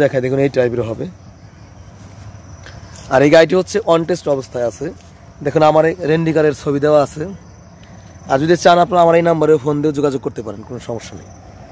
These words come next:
দেখুন গাড়িটির পিছনের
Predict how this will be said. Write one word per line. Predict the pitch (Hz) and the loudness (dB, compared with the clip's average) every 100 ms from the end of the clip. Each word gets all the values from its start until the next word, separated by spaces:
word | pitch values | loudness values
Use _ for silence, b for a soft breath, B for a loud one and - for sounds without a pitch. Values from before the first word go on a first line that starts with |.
| - - - - - - - - - - - - - - - - - - - - 131 | -20 -20 -20 -20 -20 -20 -20 -20 -20 -20 -20 -20 -20 -20 -20 -20 -20 -20 -20 -4 -4
দেখুন | - 160 170 | -2 -4 2
গাড়িটির | 143 143 147 - | 2 2 -2 -4
পিছনের | 165 160 151 | -4 0 0